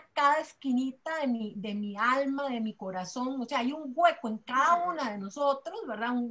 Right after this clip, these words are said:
un hueco, este, que está diseñado para que Dios quepa ahí, para que Él llene absolutamente todo lo que hay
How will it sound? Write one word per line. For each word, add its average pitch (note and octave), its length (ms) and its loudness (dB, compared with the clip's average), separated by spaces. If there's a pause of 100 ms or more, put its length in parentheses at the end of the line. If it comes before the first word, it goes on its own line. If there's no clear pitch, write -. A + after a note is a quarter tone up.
un B3 140 2
hueco, C4 420 -2 (380)
este, B3 400 -2
que B3+ 60 -4
está A#3 260 2
diseñado C#4+ 880 0
para C#4+ 280 0
que B3+ 200 2
Dios F#4 680 2 (320)
quepa C4 500 -2
ahí, F#3+ 500 -6
para G#3 240 -2
que B3 120 -6
Él C#4 200 -4
llene E4 240 -6
absolutamente D#4+ 920 -8
todo D#4+ 260 -2
lo E4 140 -4
que A3+ 100 -8
hay G#3 220 -4